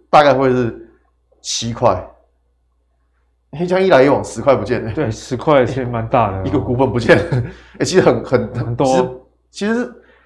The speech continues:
Speaker 1: 还好，因为目前细，我先讲，目前细晶圆的这个产业，它还是在一个上升趋势，
Speaker 2: 对，
Speaker 1: 这个
Speaker 2: 产业面没有问题啦。
Speaker 1: 这个没有改变。那你说，那这件事情为什么会让环球晶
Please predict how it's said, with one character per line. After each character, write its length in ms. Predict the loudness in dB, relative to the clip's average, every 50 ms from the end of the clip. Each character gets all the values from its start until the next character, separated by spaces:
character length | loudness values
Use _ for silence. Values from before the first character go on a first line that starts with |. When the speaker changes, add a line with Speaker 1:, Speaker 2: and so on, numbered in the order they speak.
| _ _ _ _ _
Speaker 1:
还 340 | -12 -4 2 4 6 6 6
好， 220 | 6 6 4 4
因 140 | 2 0 -2
为 100 | -2 -4 -8 -12 -20 _ _ _ _ _ _ _ _ _
目 200 | 2 4 4 4
前 280 | 4 2 2 2 2 2
细， 340 | 0 -2 -2 -2 -2 0 0
我 100 | 0 0
先 120 | 0 -2
讲， 120 | -2 0
目 180 | 2 2 2 2
前 200 | 2 0 -2 -4
细 220 | -4 -6 -6 -6
晶 160 | -6 -6 -6 -4
圆 120 | -4 -4
的 80 | -4 -4
这 120 | -4 -2
个 80 | -2 -2
产 240 | -2 -4 -8 -8 -8
业， 180 | -8 -8 -8 -10 -14 -20 _ _ _ _ _
它 220 | -8 -6 -6 -6 -6
还 220 | -8 -6 -6 -4 -2
是 140 | -2 0
在 180 | 2 4 4 2
一 20 |
个 80 | 2 -2
上 160 | -4 -4 -4
升 160 | -4 -6 -8
趋 200 | -10 -10 -10 -10
势， 100 | -10 -6
Speaker 2:
对， 160 | 0 2 4 4
Speaker 1:
这 20 |
个 60 | 4
Speaker 2:
产 160 | 4 2 2
业 80 | 0 0
面 180 | 0 0 -2 -2
没 80 | 0
有 100 | 0 0
问 120 | -2 -2 -4
题 140 | -6 -8
啦。 180 | -8 -8 -12 -16 -6 0
Speaker 1:
这 100 | 4 6
个 80 | 6
没 140 | 6 6 6
有 100 | 4 6
改 200 | 4 4 0 0
变。 280 | -2 -4 -4 -4 -6 -8 -12 -20 _ _
那 120 | 4 4 4
你 180 | 4 4 2
说， 180 | 2 4 6 8 8 6 4 0 -8 -16 -20 _ -6
那 140 | -2 -2 -2 -2 -4
这 200 | -2 -2 -2 0
件 180 | 0 -2 -2 -2
事 140 | -2 -4
情 200 | -4 -2 -2 2
为 100 | 4 4
什 80 | 4 4
么 140 | 2 -2 -2
会 160 | -2 0 2
让 280 | 4 4 4 4 2 -2 -12 -18 -20 _ _ _ _
环 260 | _ -4 -2 -2 0
球 200 | 0 0 0 0
晶 340 | 0 -2 -6 -6 -6 -6 -8